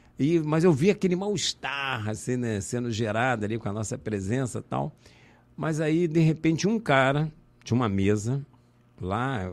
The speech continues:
olha pra gente e come-, faz, e começa, e puxa uma palma. E aí o bar inteiro, é, bate palma.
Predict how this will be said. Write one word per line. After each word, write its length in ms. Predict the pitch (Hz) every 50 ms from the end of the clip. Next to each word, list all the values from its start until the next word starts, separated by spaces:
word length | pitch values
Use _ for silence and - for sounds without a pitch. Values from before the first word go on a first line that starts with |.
| 95 104
olha 320 | 110 101 113 135 147 143
pra 120 | 139 117
gente 320 | 104 107 127 139 127 - 143
e 20 |
come-, 360 | - 135 127 127 123 127 127 - -
faz, 220 | - 131 127 127 135 120 101 90 - - - - - - - - - - - - -
e 100 | 113 123
começa, 380 | - 139 131 123 127 120 - 151
e 80 | 143 127
puxa 300 | 127 - 160 - - 156
uma 120 | 165 170
palma. 420 | 160 - 156 143 143 135 110 101 104
E 60 | 131
aí 100 | 180 214
o 80 | 220 196
bar 260 | 175 214 214 208 202
inteiro, 480 | 214 240 - - 185 220 226 160 113 101 - - _ _ _ _ _ _ _ - 107 107 107 107
é, 400 | 113 113 110 110 107 107 101 101
bate 260 | 98 107 113 110 - -
palma. 440 | - 98 92 90 87 87 90 95